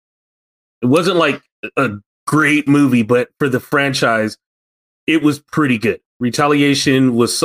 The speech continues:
uh, it gave us Heavy Duty. Uh, Flint was in it. Like, Flint is one of the characters I, like, for this, a couple seasons of G I Joe, he was, like,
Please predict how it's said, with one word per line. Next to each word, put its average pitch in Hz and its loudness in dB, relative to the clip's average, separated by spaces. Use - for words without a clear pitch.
uh, 113 0
it 113 -2
gave 123 0
us 113 0
Heavy 113 -2
Duty. 135 2
Uh, 101 2
Flint 147 2
was 151 4
in 151 4
it. 160 2
Like, 117 0
Flint 151 0
is 117 0
one 135 2
of 127 0
the 120 2
characters 123 -2
I, 120 -2
like, 113 -2
for 135 -2
this, 120 0
a 131 0
couple 131 0
seasons 120 0
of 110 0
G 120 0
I 117 0
Joe, 117 0
he 120 2
was, 117 0
like, 107 -2